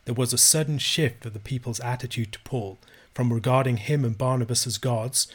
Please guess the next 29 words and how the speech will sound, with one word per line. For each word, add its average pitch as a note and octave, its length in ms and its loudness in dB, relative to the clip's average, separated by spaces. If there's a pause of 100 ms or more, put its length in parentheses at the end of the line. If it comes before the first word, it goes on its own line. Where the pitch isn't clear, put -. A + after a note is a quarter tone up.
(220)
to C3 120 -2
regarding C3 460 2
them A2+ 140 0
as A2+ 100 0
people D#3 400 -2
to - 100 -14
be A#2 120 -6
put - 240 -6
to A#2+ 100 -4
death. B2+ 420 -4 (420)
Here G3+ 260 8
the D#3+ 80 2
movement C3 440 2
goes B2+ 240 2
in A#2 100 0
the A#2+ 120 -2
opposite C3 460 -4
direction, G#2+ 500 -6 (400)
but A#2+ 140 -2
it B2 120 -2
illustrates D3 600 0
the - 120 -4
same D3+ 340 4
level C3 320 2
of A2+ 80 -2
superstition B2+ 760 0
among A#2+ 240 0
the G#2 100 -8
pagans. A#2+ 600 -2